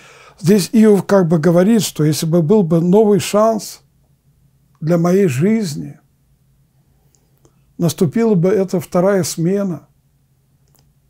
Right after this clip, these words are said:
возможность начать жизнь с белого чистого листа, я бы с учётом того, что у меня не получилось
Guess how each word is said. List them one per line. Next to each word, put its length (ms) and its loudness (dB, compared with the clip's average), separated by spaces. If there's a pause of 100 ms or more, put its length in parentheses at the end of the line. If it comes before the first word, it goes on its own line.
(200)
возможность 840 0
начать 520 -2 (160)
жизнь 680 -4 (400)
с 140 -4
белого 520 0
чистого 840 -6
листа, 680 -4 (1200)
я 300 2
бы 180 -2
с 140 -4
учётом 520 0
того, 480 2
что 200 -4
у 40 0
меня 200 0
не 120 0
получилось 840 -2